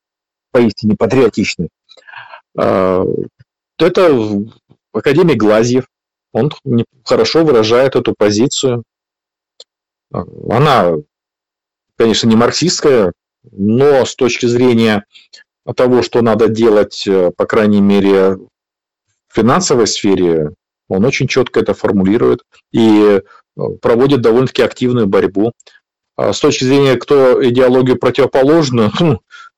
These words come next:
тут, э, понятно, и бывший министр, а, чего там, экономики, да, а, которого посадили, сейчас уже вышел вроде.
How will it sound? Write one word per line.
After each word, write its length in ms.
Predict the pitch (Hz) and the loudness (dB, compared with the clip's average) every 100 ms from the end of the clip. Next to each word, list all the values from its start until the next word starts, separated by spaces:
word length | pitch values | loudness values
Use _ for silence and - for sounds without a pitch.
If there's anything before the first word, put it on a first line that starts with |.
| _ | _
тут, 260 | - 120 - - | -4 -4 -4 -8
э, 380 | 113 95 85 80 - | -4 -2 -2 -4 -4
понятно, 920 | 107 107 107 117 - 113 101 95 90 | -2 0 0 0 0 0 2 2 2
и 40 | 87 | 0
бывший 400 | 107 147 - 143 | 0 -2 0 0
министр, 560 | 135 135 135 - 123 - _ _ _ _ _ - | 0 0 -2 -2 -4 -4 _ _ _ _ _ -18
а, 280 | 98 92 87 - - _ _ _ _ _ - - | -18 -18 -20 -20 -20 _ _ _ _ _ -20 -12
чего 280 | - 104 90 | -4 -2 0
там, 260 | 87 92 | 0 -2
экономики, 480 | 95 123 160 117 - | -2 0 0 0 0
да, 260 | 104 160 170 _ _ - _ _ - | 0 -2 -4 _ _ -20 _ _ -20
а, 260 | - - - - | -16 -14 -16 -6
которого 360 | - - 98 92 | -4 0 0 0
посадили, 600 | 98 110 101 95 92 90 _ - | 0 0 0 0 -2 -4 _ -6
сейчас 240 | 110 - | -4 0
уже 120 | 104 | 0
вышел 380 | 101 95 - 87 | 2 0 0 -2
вроде. 300 | 90 85 | -2 -4